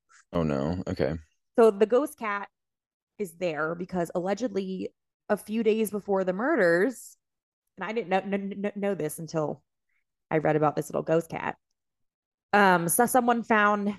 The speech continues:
Speaker 2: Maggie's cat in the basement with its head chopped off with an axe.
Speaker 1: Aw.
Speaker 2: I know.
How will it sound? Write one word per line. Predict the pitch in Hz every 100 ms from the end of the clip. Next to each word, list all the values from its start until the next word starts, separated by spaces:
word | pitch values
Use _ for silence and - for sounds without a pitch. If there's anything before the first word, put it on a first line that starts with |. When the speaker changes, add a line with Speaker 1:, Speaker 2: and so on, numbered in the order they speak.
| 180
Speaker 2:
Maggie's | 196 208 220 185 175 -
cat | - 165 160 -
in | 175
the | 165
basement | 180 185 - 160 147 135 _ _ _ -
with | 170
its | 151
head | - 165
chopped | 160 156 147
off | 143 92 -
with | -
an | 127
axe. | 107 - 180
Speaker 1:
Aw. | 202 107 101 123 156 190 220 _ _ _ _ _
Speaker 2:
I | 214 190
know. | 190 151 80 165